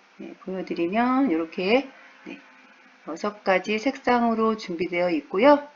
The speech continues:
들어가 볼게요. 네, 지금 적용된 십오 프로, 네, 할인가 보이실 수 있고요. 요 지금 인견사 같은 경우는 제가 조금 많이 선호하는,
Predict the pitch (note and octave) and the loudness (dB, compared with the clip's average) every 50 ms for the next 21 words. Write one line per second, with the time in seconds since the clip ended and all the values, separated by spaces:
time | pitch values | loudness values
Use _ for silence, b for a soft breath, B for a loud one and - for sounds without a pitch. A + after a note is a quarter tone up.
0 | _ _ _ - - - - G#3 G#3+ F#3+ F3 - - - - - - - - - | _ _ _ -18 -10 -6 -2 2 2 2 2 0 -2 -10 -10 -10 -10 -10 -10 -16
1 | - _ _ _ _ _ _ _ _ _ _ _ _ _ _ _ _ _ _ _ | -20 _ _ _ _ _ _ _ _ _ _ _ _ _ _ _ _ _ _ _
2 | _ _ _ _ _ _ _ _ _ _ _ _ _ _ - - _ B B B | _ _ _ _ _ _ _ _ _ _ _ _ _ _ -20 -20 _ B B B
3 | B B - - G3+ - - - - D4 C#4+ - G3+ G3 G3+ A3+ C4 C#4+ C#4 C#4 | B B -20 -16 -16 -16 -16 -8 -8 -8 -4 -2 0 2 4 6 6 6 4 4
4 | - F3 F3 F3+ F#3 G3+ G3 G3 G3+ F#3+ B3 C4 C#4+ D4+ D#4 E4+ E4 - - - | 4 2 2 2 2 0 0 0 0 2 6 6 8 8 8 6 4 0 -10 -20
5 | _ _ _ - - - B3+ C4 B3+ B3+ - - A3 G#3 G3 G#3+ B3 D4 D#4+ - | _ _ _ -14 -14 -4 -2 -2 -2 -2 -4 -6 -2 0 2 4 4 2 2 -4
6 | - _ _ _ _ _ _ _ - E3+ F3 - B3+ B3+ C4 B3+ B3+ - - A3 | -10 _ _ _ _ _ _ _ -14 -12 -8 -6 -4 -4 -2 -4 -4 -2 2 4
7 | A3 A3 A3 A3 A3 F3+ F3 F3+ F3+ - F3 F3 - - F3 D#3+ C#3 - - - | 6 6 4 2 0 -4 -4 -4 -6 -8 -12 -12 -10 -8 -6 -6 -6 -8 -8 -6
8 | E3+ G3 A#3+ C4+ C#4 C4+ - - _ _ _ B B B B B B B B B | -2 2 2 2 2 2 -6 -16 _ _ _ B B B B B B B B B
9 | - G#3+ G#3+ A3 G#3+ G#3+ - G3+ F3+ G#3 G3+ F#3 F#3 G3+ G#3 C#4 D#4 D#4+ D#4+ F#4 | -2 0 2 2 0 0 -2 -4 -2 0 0 2 0 4 6 6 6 6 6 4
10 | D#4+ D4+ C#4+ D4 C4 B3 A3+ G#3+ E3 E3+ F3 F3 G3 B3 C4+ C4+ B3+ B3 G#3 F3+ | 4 2 2 2 0 0 2 2 0 0 0 -2 0 0 0 0 0 0 -2 -2
11 | F3+ F#3 F3 - F#3 F3 - E3+ D#3+ C#3+ E3 G#3+ A#3 A#3+ A#3 A3+ C#4+ D4 D4 D4+ | -2 -2 -2 -2 -8 -6 -6 -2 2 2 2 2 2 0 -2 0 2 4 4 6
12 | D4 D4 C#4+ C4 A#3 G#3 G3+ G#3+ A#3+ B3 A3 E3 - | 6 6 4 4 2 0 -2 -2 -2 -2 -4 -4 -6